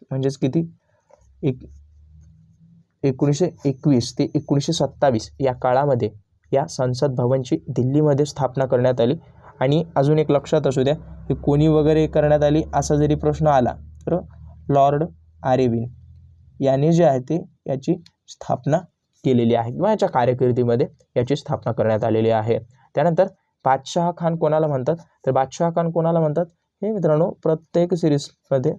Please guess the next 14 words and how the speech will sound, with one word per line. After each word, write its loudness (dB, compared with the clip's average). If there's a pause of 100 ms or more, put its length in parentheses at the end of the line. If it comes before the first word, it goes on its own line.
(120)
सोडत 2
असतो, -6 (120)
तुमच्यासाठी 0
मी 0
प्रश्न -4 (280)
सोडतो. -4 (540)
बाकी 2 (240)
व्हिडिओ 4
आवडला 4
असेल -2
नक्की -2
लाईक 0
करा, -2 (420)
सबस्क्राईब 0